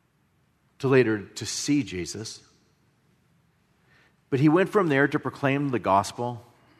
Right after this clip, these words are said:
everywhere that he possibly could. He was exiled to the island of Patmos because of his faith in Christ.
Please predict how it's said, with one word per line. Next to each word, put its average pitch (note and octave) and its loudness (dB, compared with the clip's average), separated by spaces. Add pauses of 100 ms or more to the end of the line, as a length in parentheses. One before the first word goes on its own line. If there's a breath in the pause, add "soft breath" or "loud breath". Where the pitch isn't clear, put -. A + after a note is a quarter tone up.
(140)
everywhere A#2+ -2
that G#2 -10
he - -12
possibly F2+ -12
could. E2 -16 (4000)
He A#2 -4
was A#2 0
exiled A#2 2 (540)
to A2 -10
the F#2+ -4
island G#2+ 2
of - -8
Patmos G#2 -4 (580)
because F#2+ -6
of G2 -8
his G2 -10
faith F#2 -10
in G2+ -14
Christ. F#2 -10